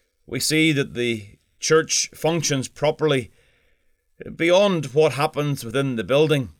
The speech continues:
The church conduct also governs how the people think and how they live. And so we've confronted issues like church prayer in chapter two and the verse number eight. "I will therefore that men pray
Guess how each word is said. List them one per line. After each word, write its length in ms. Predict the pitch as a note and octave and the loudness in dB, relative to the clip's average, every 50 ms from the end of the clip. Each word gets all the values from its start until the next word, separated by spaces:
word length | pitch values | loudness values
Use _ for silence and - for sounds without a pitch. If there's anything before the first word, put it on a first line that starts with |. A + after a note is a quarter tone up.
| _ _ _ _ _ _ _ _ _ _ _ _ _ _ _ _ _ _ _ _ _ _ _ | _ _ _ _ _ _ _ _ _ _ _ _ _ _ _ _ _ _ _ _ _ _ _
The 140 | - G#2 A#2 | -14 -12 -8
church 340 | - - D3 C#3 B2+ - - | -4 -2 -2 -2 -4 -6 -8
conduct 540 | - C#3 D#3 D#3+ D#3 - C#3+ C#3 B2 - - | -4 -4 -2 -2 0 0 0 0 0 -2 -2
also 560 | A#2 C3+ D#3 E3 D3+ - - C#3+ C3 A2+ - - _ _ _ _ _ _ _ _ _ - | 0 0 0 0 0 -2 -4 -4 -6 -6 -8 -14 _ _ _ _ _ _ _ _ _ -2
governs 440 | - D3 D#3 C3 C#3+ C#3 C3 - - | 0 0 2 2 0 -2 -2 -2 0
how 180 | C3+ C#3+ D3 C#3+ | 0 0 0 0
the 100 | A#2+ A#2+ | -2 -6
people 540 | - - D3 D3 - - - B2+ B2 A#2+ | -6 -6 -8 -8 -8 -6 -6 -4 -4 -6
think 580 | A2+ - - - D#3 D#3 D3+ - - - - - - | -8 -10 -4 0 0 0 0 -4 -12 -18 -18 -14 -10
and 240 | - A#2 B2 A#2+ A#2 | -8 -6 -6 -6 -8
how 400 | - A#2+ A#2+ B2+ B2+ B2 A#2+ A2+ - - | -6 -2 0 2 4 4 2 2 0 -6
they 160 | - G#2+ G#2+ | -6 -6 -4
live. 440 | G#2+ A#2 C3+ C#3+ D3 A2+ - - _ _ _ _ _ _ _ _ _ _ _ _ _ _ _ - - | -2 -2 0 0 0 -2 -4 -12 _ _ _ _ _ _ _ _ _ _ _ _ _ _ _ -16 -12
And 120 | A2+ - | -8 -4
so 160 | - C3+ B2+ | -4 -2 -2
we've 200 | B2 B2+ B2+ B2 | 0 -2 -2 -2
confronted 540 | - - B2+ B2 - - C3+ C#3+ C#3 G#2+ G#2+ | -4 -8 -10 -8 -6 -4 -4 -2 -2 -2 -4
issues 400 | C3 B2+ - - D3 D3 B2+ A2 | -4 -2 -2 -2 -2 -2 -2 -2
like 240 | A2+ A2+ A2 - - | -2 -2 -2 -4 -8
church 400 | - - - C3+ C3+ - - _ | -10 -6 -4 -4 -6 -6 -12 _
prayer 480 | - B2+ A#2+ A#2 B2 C3+ D#3 E3+ D#3 - _ _ _ _ _ _ _ _ - | -4 0 2 2 4 4 2 2 0 -4 _ _ _ _ _ _ _ _ -6
in 320 | - G#2+ A#2 A#2 A2+ G#2+ | -2 0 0 0 0 -2
chapter 460 | - - C3+ B2+ - - - A2+ A2 | -4 -4 -4 -4 -4 -6 -8 -8 -8
two 520 | A2 - - - C3+ C3+ C3+ C3+ C3+ A#2+ - - - _ _ - - | -8 -8 -8 -4 -2 -2 0 0 -2 -2 -4 -10 -20 _ _ -14 -10
and 160 | - A2+ A2+ | -8 -8 -6
the 40 | G#2 | -2
verse 360 | A2+ A#2+ B2 - - - - - - | 0 0 0 0 -4 -8 -8 -10 -10
number 400 | - A#2+ A#2+ B2 A2+ A2 G#2+ A#2 | -8 -6 -6 -4 -4 -2 0 0
eight. 320 | C3+ D3 D3 - - - - _ _ _ _ _ _ _ _ _ _ _ _ _ - - | 0 0 0 -2 -4 -8 -8 _ _ _ _ _ _ _ _ _ _ _ _ _ -18 -12
"I 200 | - G2 G#2 A2+ | -6 -4 -4 -2
will 220 | A2 A#2+ C3 C3 B2 | 0 0 0 0 2
therefore 460 | A2+ B2 C3 C#3 - - C#3 C3+ B2+ | 2 2 2 2 0 -2 -2 -2 0
that 160 | A2 A2+ - | -2 -2 -4
men 380 | F2+ G#2 A#2 B2 C3 C3 C3+ B2+ | -4 -6 -4 -2 -2 -2 -4 -4
pray 340 | - B2+ A#2+ B2 B2 A#2+ | -2 0 2 2 2 2